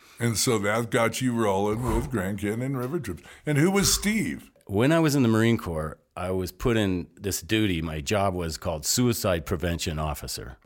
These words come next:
Speaker 2: I remember this guy. He was a student from San Luis Obispo. His name was Steve. He would take these guys that I would talk to him. I'd say, "What, what would keep you right now?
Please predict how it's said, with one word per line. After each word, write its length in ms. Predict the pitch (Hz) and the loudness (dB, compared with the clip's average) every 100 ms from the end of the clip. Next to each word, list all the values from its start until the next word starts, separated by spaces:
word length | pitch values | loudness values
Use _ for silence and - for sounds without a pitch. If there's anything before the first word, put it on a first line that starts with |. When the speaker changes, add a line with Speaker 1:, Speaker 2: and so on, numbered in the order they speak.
| - - | -20 -4
Speaker 2:
I 100 | 127 | 2
remember 520 | 131 151 175 156 147 | 4 4 4 2 0
this 260 | 123 117 - | 0 -2 0
guy. 640 | 120 110 82 71 92 104 - - | 4 4 4 2 0 -2 -8 0
He 160 | 123 | 4
was 260 | 123 113 104 | 6 4 4
a 220 | 98 85 | 2 2
student 440 | - - 170 127 - | 0 2 4 2 2
from 160 | 98 | -2
San 260 | - 120 120 | 2 2 4
Luis 140 | 110 | 2
Obispo. 400 | 90 90 85 76 | 2 -2 -4 -6
His 100 | 71 | -6
name 140 | 78 78 | -6 -4
was 100 | 82 | -4
Steve. 220 | 87 73 _ | -4 -8 _
He 280 | _ 147 190 | _ 0 4
would 180 | 165 - | 2 2
take 340 | 127 117 - - - | 2 2 -2 -20 -10
these 280 | 104 120 98 | 0 0 2
guys 580 | 107 92 85 78 - - _ - | 0 -2 -2 -6 -8 -10 _ -6
that 160 | 95 95 | -2 2
I 60 | |
would 180 | 123 131 | 2 0
talk 220 | 127 113 | 0 0
to 60 | 107 | 0
him. 80 | 95 | -2
I'd 100 | 90 | -2
say, 140 | 90 | -4
"What, 380 | 90 151 156 - - - | 0 0 0 -6 -12 0
what 240 | 139 180 | 2 6
would 280 | 180 139 - | 4 2 -4
keep 280 | - 147 123 | 2 2 4
you 100 | 107 | 4
right 200 | 113 101 | 4 4
now? 220 | 101 | 0